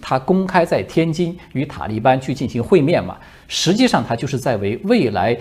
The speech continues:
承认塔利班政权做一个未雨绸缪的举动了。那么中共他不惜自毁形象，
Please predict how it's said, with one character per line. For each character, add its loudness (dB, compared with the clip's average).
承 -4
认 2
塔 -8
利 -6
班 0
政 -4
权 -6
做 0
一 0
个 2
未 6
雨 -4
绸 -4
缪 0
的 -6
举 -4
动 0
了。 -8
那 4
么 8
中 6
共 4
他 2
不 -2
惜 2
自 2
毁 0
形 -2
象， 4